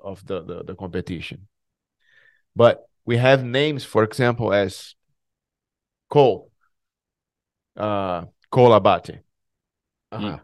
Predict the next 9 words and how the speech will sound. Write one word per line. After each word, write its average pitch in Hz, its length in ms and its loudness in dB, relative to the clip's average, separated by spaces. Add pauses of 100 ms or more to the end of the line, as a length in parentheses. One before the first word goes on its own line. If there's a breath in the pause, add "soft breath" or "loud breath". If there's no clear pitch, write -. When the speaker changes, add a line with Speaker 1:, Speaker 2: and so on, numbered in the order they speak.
(100)
Speaker 1:
fresh 147 440 0
brown 156 240 0
belt, 123 360 4 (220)
received 123 420 -4
his 127 180 -6
brown 120 240 -4
belt 110 340 0 (400 soft breath)
last 101 420 -2
year, 110 380 -10